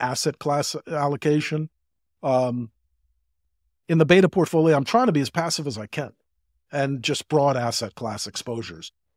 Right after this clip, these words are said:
The alpha portfolio, I don't happen to trade single stocks, but if you did trade single stocks, that would be appropriate for an alpha portfolio if you think you can outperform, um, if you, if you can generate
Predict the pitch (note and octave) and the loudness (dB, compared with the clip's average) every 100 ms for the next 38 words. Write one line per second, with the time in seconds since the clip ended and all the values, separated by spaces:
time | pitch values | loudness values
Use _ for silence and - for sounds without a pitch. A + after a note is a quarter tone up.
0 | - D#3+ G#3+ G#3 F#3+ F#3+ E3+ F3 E3+ D#3 | 2 6 6 6 2 2 2 2 4 4
1 | C#3 - C#3+ E3+ F3 - D#3 - F3+ F3 | 2 0 2 2 0 -4 -4 0 0 -2
2 | E3+ G3 F#3+ - F#3+ F#3+ - F#3 G3+ A3 | -2 -2 -2 0 0 0 0 -2 -2 -4
3 | - _ _ _ - D#3 _ _ F3 - | -14 _ _ _ 0 0 _ _ 0 0
4 | - D3+ D3+ C3+ A#2 D3+ D#3+ D#3+ - F#3 | -2 2 2 0 0 2 2 -2 0 2
5 | F#3 - F#3+ G3+ G3 - F#3+ G#3 A3 - | 2 0 0 0 -2 -2 0 0 0 -8
6 | - _ _ _ D3+ C#3 C#3 C#3 B2+ D#3+ | -12 _ _ _ 0 0 0 2 4 6
7 | D#3+ - C#3 - C3 A#2+ D#3 D3+ A#2+ A#2+ | 4 4 -2 0 -4 0 0 0 -6 -6
8 | G#2 B2 A#2+ B2 B2 A2+ B2+ C#3 B2+ B2+ | -6 -6 -4 -4 -4 -6 -8 -8 -8 -8
9 | A2+ A2+ B2+ B2+ A#2 - C3+ B2+ A#2+ B2 | -6 -6 -6 -6 -8 -4 -2 -2 -4 -8
10 | _ _ _ _ _ - C3+ A2+ A#2 A2+ | _ _ _ _ _ -6 -4 -2 -4 -6
11 | A2 - C#3 C#3+ A#2+ _ - - A#2 A2 | -10 -8 -4 -4 -6 _ -10 -10 -10 -10
12 | G2 G#2 A2 A#2 A#2 | -10 -8 -6 -4 -6